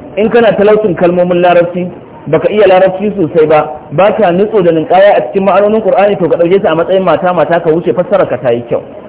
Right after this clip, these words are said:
Amma haƙiƙanin abin da hakan yake nufi, to ba haka bane ba. A nan lafazin imra'a, duk lokacin da kuka ji an yi amfani da shi a cikin Qur'ani, za ku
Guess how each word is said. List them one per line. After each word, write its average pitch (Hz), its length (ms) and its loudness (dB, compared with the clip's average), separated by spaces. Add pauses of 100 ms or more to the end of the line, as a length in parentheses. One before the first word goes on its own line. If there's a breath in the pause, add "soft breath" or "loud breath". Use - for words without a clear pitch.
(140)
Amma 180 340 0
haƙiƙanin 208 600 -2
abin 175 260 -2
da 185 80 0
hakan 202 280 0
yake 190 220 0
nufi, 185 280 -4 (360)
to 170 100 0
ba 147 120 2
haka 160 260 0
bane 127 320 0
ba. 90 80 -2 (2250)
A 180 160 0
nan 226 280 2 (800)
lafazin 208 640 2
imra'a, 185 500 2 (840)
duk 202 120 -2
lokacin 220 380 2
da 180 80 4
kuka 175 120 0
ji 165 80 0
an 180 160 0
yi 190 40 0
amfani 170 340 0
da 165 120 -2
shi - 80 0
a 147 140 0
cikin 180 180 -4
Qur'ani, 165 500 0 (600)
za 180 220 4
ku 175 120 -2